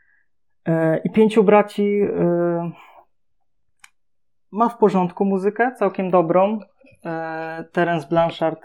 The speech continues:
więcej pokazał talentu, e, w przypadku Black Klansman, gdzie muzykę da się łatwo zanucić i, i faktycznie jest pamiętana. E, tutaj, no, muzyka stylizowana na kino wojenne całkiem w porządku, ale jak mówię, wygra Soul.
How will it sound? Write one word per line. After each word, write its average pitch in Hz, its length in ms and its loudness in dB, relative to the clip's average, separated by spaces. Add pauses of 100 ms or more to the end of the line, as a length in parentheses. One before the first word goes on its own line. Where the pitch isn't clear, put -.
(180)
więcej 170 360 2
pokazał 156 440 0
talentu, 143 720 2 (160)
e, 147 140 0
w - 60 -12
przypadku 147 520 -4
Black 147 240 -2
Klansman, 139 460 -4
gdzie 139 160 -8
muzykę 135 640 -4
da 135 140 -4
się - 140 -8
łatwo 143 320 -2
zanucić 139 500 -6
i, 139 240 -6
i 139 60 -10
faktycznie 135 420 -8
jest - 260 -10
pamiętana. 151 680 -2 (600)
E, 143 420 -4 (100)
tutaj, 175 400 2
no, 233 80 -6
muzyka 185 360 -4
stylizowana 156 560 -4
na 151 120 -4
kino 151 280 -4
wojenne 139 720 -4 (120)
całkiem 143 300 -6
w - 60 -20
porządku, 135 640 -10
ale 180 220 0
jak 160 160 -4
mówię, 151 260 -6
wygra 143 540 -2 (100)
Soul. 131 360 -6